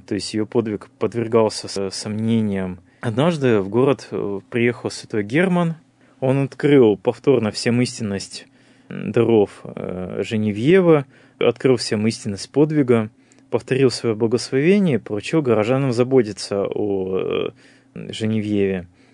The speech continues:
Вокруг неё стали собираться другие девы. То есть монастыря не было, но вот была такая традиция. Когда Женевьеве было всего двадцать восемь лет,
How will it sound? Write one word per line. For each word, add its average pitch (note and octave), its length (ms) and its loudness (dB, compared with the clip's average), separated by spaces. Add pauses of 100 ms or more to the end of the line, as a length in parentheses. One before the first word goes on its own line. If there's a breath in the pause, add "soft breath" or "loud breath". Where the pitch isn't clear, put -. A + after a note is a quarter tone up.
Вокруг A#2+ 440 0
неё D#3 140 2
стали C#3 260 0
собираться A#2+ 520 0
другие A2 360 -4
девы. D#3+ 480 0 (480)
То B2+ 80 2
есть - 260 -2
монастыря C3 560 0
не D3 220 2
было, C3 260 4
но A2 240 0
вот B2 140 0
была A2 320 2
такая G#2+ 560 0 (340 loud breath)
традиция. G#2 720 -6 (240 soft breath)
Когда C#3 480 2
Женевьеве C3+ 640 0
было A#2 840 2
всего A#2+ 360 -2
двадцать A2+ 320 -2
восемь C3+ 300 -2
лет, G3+ 360 0